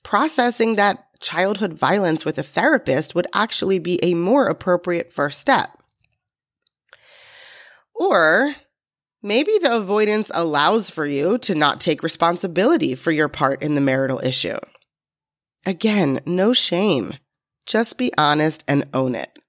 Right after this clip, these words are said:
at least with yourself. So you have to ask yourself, are you ready to do something different, even if it feels awkward and scary?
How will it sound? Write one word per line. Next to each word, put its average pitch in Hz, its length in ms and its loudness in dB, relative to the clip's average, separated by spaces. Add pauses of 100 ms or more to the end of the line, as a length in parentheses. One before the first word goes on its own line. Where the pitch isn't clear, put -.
(160)
at - 140 -10
least 240 240 0
with 233 140 0
yourself. - 640 -2 (1000)
So - 140 0
you 262 100 6
have 247 220 2
to - 120 -2
ask 165 260 0
yourself, 139 380 -4 (120)
are 208 180 4
you 269 240 2
ready 170 380 2
to 170 120 -4
do 160 220 -2
something 170 460 -2
different, 131 480 -2 (500)
even 214 480 2
if 160 140 -4
it 151 100 -4
feels 139 320 -4 (120)
awkward 165 580 0
and 143 160 -2
scary? - 640 -4